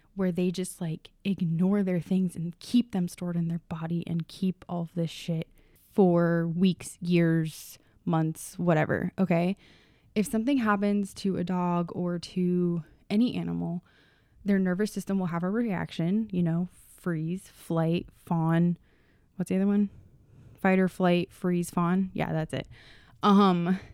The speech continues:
to any kind of threat, right? That'll be their reaction. But then as soon as the event is over, they release the energy. They shake it off or they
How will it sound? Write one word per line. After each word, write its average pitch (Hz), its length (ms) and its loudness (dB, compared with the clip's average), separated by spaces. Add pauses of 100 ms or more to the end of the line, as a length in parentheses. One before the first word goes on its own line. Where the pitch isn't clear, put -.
(120)
to - 140 -2
any 220 160 0
kind 202 220 -2
of 175 80 -6
threat, - 400 -2
right? 170 320 -4 (140)
That'll 185 220 2
be 180 120 2
their 175 160 0
reaction. - 540 -4 (340)
But 196 120 0
then 208 160 2
as 190 160 0
soon 233 340 2
as 254 140 4
the 220 200 2
event 190 360 0
is 175 200 -2 (140)
over, 240 600 0 (760)
they 247 160 8
release 240 340 4
the - 160 -6
energy. 262 500 4 (340)
They 202 120 2
shake 202 400 0
it 226 80 4
off 233 440 0
or 196 200 2
they 180 420 4